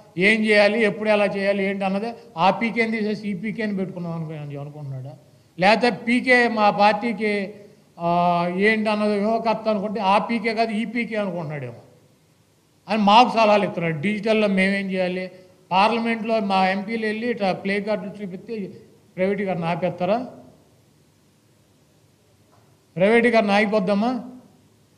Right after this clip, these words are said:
ఒకవేళ అదే జరుగుద్దంటే మా ఎంపీలు చొక్కాల మీద వెనకాల రాయించేస్తాం, వెనక ముందు.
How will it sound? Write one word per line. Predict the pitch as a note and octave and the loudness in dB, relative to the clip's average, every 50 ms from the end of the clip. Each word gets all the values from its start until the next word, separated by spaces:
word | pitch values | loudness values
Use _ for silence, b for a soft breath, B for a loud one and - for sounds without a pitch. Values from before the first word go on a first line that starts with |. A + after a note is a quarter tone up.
| _ _ _ _ _ _ _ _ _ _ _ _ _ _ _ _ _ _ _ _ _ _ _ - | _ _ _ _ _ _ _ _ _ _ _ _ _ _ _ _ _ _ _ _ _ _ _ 0
ఒకవేళ | D3 D#3 F3 G#3+ A#3+ A#3+ | 2 4 4 6 6 6
అదే | A3 G#3+ G3+ B3 B3+ | 6 6 4 4 4
జరుగుద్దంటే | A#3+ B3+ B3 B3 B3 A#3+ G3+ G3 A3+ A3+ B3 B3 | 4 4 4 4 2 0 0 0 -2 -2 0 2
మా | A#3+ A3+ | 4 4
ఎంపీలు | G#3 G#3 A3 G3+ G#3+ B3+ G#3 - G#3 | 4 4 2 0 0 -2 -2 0 0
చొక్కాల | G#3 G3 G#3 A#3+ A#3+ A#3 | 0 2 2 2 2 2
మీద | A#3 A3+ G#3+ G#3 | 2 0 -2 -2
వెనకాల | G3+ G#3+ G3 A3+ A3 G#3 | -4 -4 -2 -2 -2 0
రాయించేస్తాం, | F#3+ F#3+ G3 G#3 G3 F#3 G3+ F#3 - - D#3 | 2 2 0 0 0 -2 -4 -4 -4 -4 -6
వెనక | D#3 E3+ F3 E3 F#3+ | -6 -8 -4 -4 -4
ముందు. | F#3 E3+ D3+ C#3+ C3 A2+ | -2 -2 -4 -6 -8 -10